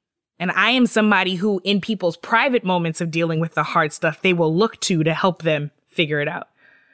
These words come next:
So I have also been doing my best, especially as of late,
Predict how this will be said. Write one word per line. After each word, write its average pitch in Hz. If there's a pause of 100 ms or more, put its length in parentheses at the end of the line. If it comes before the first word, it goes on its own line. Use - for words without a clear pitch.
(500)
So 226 (480)
I 233
have 269
also 226
been 180 (200)
doing 214
my 170
best, 180
especially 220
as 185
of 156
late, 196